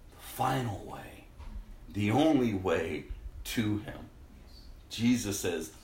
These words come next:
"I am the way, I am the truth, I am the life." Chapter six of Leviticus. Then the Lord said to Moses, "Suppose one of you sins against your associate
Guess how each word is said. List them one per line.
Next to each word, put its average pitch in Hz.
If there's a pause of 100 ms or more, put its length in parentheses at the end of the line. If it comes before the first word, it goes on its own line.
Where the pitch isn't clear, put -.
"I 143
am 104
the -
way, - (560)
I 139
am 101
the -
truth, - (600)
I 127
am 92
the -
life." - (1500)
Chapter -
six -
of 110
Leviticus. 120 (920)
Then 214
the 214
Lord 190
said 180
to 170
Moses, 123 (200)
"Suppose 226
one 277
of 302
you 185
sins 262
against 226 (320)
your 185
associate 180